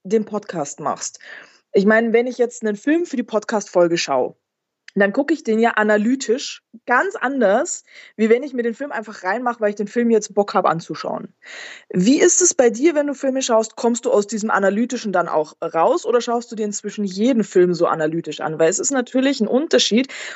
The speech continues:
ob ich einen Film jetzt einfach reinmache, nur weil ich jetzt Bock hab, diesen Film zu gucken, oder weil ich eine Besprechung drüber mache und wirklich auf kleine Details und alles achte und den auseinanderzwiebel.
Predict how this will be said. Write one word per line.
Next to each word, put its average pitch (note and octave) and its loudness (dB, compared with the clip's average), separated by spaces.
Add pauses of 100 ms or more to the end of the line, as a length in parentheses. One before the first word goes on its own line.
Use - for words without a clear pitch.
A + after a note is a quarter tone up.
ob G#3 2
ich A3+ 2
einen A#3 4
Film C#4 0
jetzt C4+ 0
einfach F#3+ -6
reinmache, A#3 0
nur G#3+ -2
weil G3+ 2
ich G3+ -8
jetzt F3 -8
Bock A3+ -2
hab, G3 -2
diesen F#3 -10
Film C4 -4
zu - -14
gucken, A3+ -4 (260)
oder A3 4
weil G#3 4
ich G#3 -2
eine F#3+ -8
Besprechung F#3+ -6
drüber A3 0
mache G#3 -2
und F#3 -2
wirklich G#3+ -2
auf F3+ -2
kleine F#3+ -2
Details F3 0
und F3 -6
alles D#3 0
achte F#3+ 0
und F3+ 0
den F3 6
auseinanderzwiebel. D#3+ -2